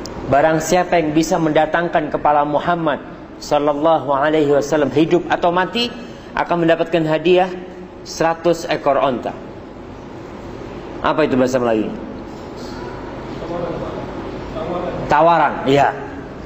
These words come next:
Tawaran kepada orang-orang agar mereka membunuh Nabi Muhammad sallallahu alaihi wasallam. Namun subhanallah, tawaran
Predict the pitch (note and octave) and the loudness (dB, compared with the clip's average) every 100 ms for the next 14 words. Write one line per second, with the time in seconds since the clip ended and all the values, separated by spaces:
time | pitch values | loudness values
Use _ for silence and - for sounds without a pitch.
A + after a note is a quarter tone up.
0 | - - - - - - - - - - | -12 -12 -12 -10 -10 -10 -10 -8 -8 -8
1 | - - - - D3+ D#3 E3 E3+ D3 C3 | -10 -10 -4 2 4 6 6 4 2 0
2 | C3+ C3+ B2 C#3+ C3+ D#3 D3+ C#3 C3+ C#3+ | 2 4 4 4 2 2 2 0 0 2
3 | C#3+ D#3 D#3 C#3+ C3+ C#3 D3+ C3+ C3+ B2+ | 4 2 2 0 2 2 2 2 0 2
4 | B2+ B2+ D3+ C#3 - C3+ B2 B2 C3+ A#2 | 2 2 0 0 -2 0 0 2 0 2
5 | A2 B2 B2+ G#2+ A2+ G#2 G#2 F#2+ F#2 - | 0 2 2 2 0 -2 -6 -8 -10 -10
6 | - - - - - - - - - - | -12 -12 -12 -12 -12 -10 -10 -10 -10 -10
7 | - C#3+ - - - - - - D#3 D3 | -8 -8 -8 -8 -10 -10 -6 2 4 4
8 | B2+ C3+ C3+ D3 B2+ A#2+ A#2+ - - - | 2 0 2 0 2 2 0 -2 -10 -14
9 | - - - - - - - - - - | -14 -14 -14 -14 -14 -14 -12 -12 -12 -10
10 | - - - - - - F2 E2+ - B2+ | -10 -10 -10 -10 -10 -8 -8 -8 -2 2
11 | B2 C#3+ D3 C#3 C3 | 4 6 4 0 -4